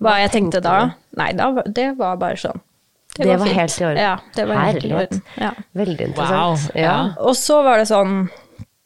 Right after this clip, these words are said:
Speaker 1: eh, er det, var det et sykehus med, med lystgass?
Speaker 2: Mm.
Speaker 1: Så da var det litt sånn,
Speaker 3: Ja.
Speaker 1: «Nå, nå synes jeg vi skal prøve det.»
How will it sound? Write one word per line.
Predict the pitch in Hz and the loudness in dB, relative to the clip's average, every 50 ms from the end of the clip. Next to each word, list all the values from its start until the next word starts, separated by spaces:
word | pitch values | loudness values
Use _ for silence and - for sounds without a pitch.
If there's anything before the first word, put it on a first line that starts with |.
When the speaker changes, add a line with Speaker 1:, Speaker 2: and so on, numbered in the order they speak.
| _ _ - - _ _ - - | _ _ -20 -20 _ _ -10 -4
Speaker 1:
eh, | - 214 220 202 214 208 202 202 196 | 0 2 4 4 4 4 2 2 0
er | 196 202 196 190 - - - - - - 202 202 | 0 -2 -4 -4 -4 -4 -4 -4 -2 -2 -2 -2
det, | 190 190 190 190 196 | -2 -2 -2 -2 -2
var | 185 180 | -2 -2
det | 190 185 | -2 -2
et | - | -4
sykehus | 190 180 - 170 - - | -4 -4 -4 -4 -4 -2
med, | 185 175 170 165 170 170 170 170 | -2 0 0 0 0 0 0 -2
med | 185 180 170 170 | -2 -2 -2 -2
lystgass? | 175 - - - - 311 339 - - - - - - - | -2 -4 -4 0 0 0 0 0 -4 -8 -10 -12 -8 -4
Speaker 2:
Mm. | 175 175 165 | -2 0 0
Speaker 1:
Så | 233 220 | 2 2
da | 208 | 4
var | 196 175 165 160 | 4 4 2 0
det | - - | -2 -6
litt | - - | -8 -8
sånn, | - - - | -6 -4 -2
Speaker 3:
Ja. | 254 294 349 339 302 285 226 220 | -2 -2 -2 -2 -4 -4 -2 0
Speaker 1:
«Nå, | 240 247 254 269 269 262 247 240 247 | 2 2 2 2 2 0 0 0 0
nå | 262 285 269 - | 0 0 0 0
synes | 233 202 - | -2 -2 0
jeg | 175 120 | 0 0
vi | 175 - | -2 -2
skal | - 180 | -4 -2
prøve | - 190 165 139 139 | 0 2 0 0 0
det.» | 131 - | -2 -6